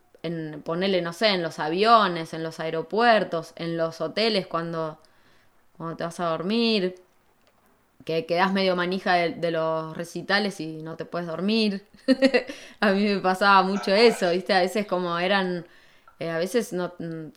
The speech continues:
igual después aprendí a, a, lo mismo con el descanso, ponele, el reposo <laughs> yo lo gozo. En las giras me pasaba que me organ-, mm, ya tenía una, un orden mental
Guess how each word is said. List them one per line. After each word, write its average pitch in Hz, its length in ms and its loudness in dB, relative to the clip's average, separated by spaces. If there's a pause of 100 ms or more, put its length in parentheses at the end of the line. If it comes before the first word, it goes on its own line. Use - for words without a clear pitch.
igual 202 320 2
después 254 280 0
aprendí 190 440 0
a, 160 440 0
a, - 240 -14 (800)
lo 196 220 2
mismo 269 280 4
con 190 160 0
el 170 100 0
descanso, 180 580 0
ponele, 165 380 -6
el 156 100 -8
reposo 175 420 -4
<laughs> - 20 0
yo 202 180 4
lo 180 140 6
gozo. 202 380 2 (240)
En 196 160 4
las 190 200 2
giras 247 240 4
me 196 140 0
pasaba 196 480 2
que 180 80 -2
me 175 80 -2
organ-, 170 340 -2
mm, 170 380 -10
ya 208 240 -4
tenía 220 220 -2
una, 208 240 -2
un 196 160 -2
orden 208 340 0
mental 185 600 0